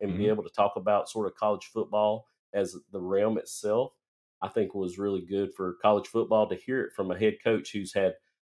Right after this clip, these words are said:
Speaker 1: has got any, if anybody has room to be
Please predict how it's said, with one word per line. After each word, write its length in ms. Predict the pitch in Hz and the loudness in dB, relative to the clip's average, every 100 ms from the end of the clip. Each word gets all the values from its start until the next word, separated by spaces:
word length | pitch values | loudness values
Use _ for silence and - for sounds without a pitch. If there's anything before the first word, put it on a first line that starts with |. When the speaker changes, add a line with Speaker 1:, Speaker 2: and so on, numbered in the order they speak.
| _ | _
Speaker 1:
has 160 | 117 107 | 0 2
got 240 | 123 117 - | 4 4 4
any, 300 | 139 147 139 | 2 2 2
if 160 | 120 120 | 0 4
anybody 380 | 147 175 170 147 | 4 6 6 4
has 240 | 143 123 | 4 4
room 340 | 127 135 135 123 | 4 4 4 0
to 120 | 113 | -4
be 360 | 107 107 101 | -4 -4 -6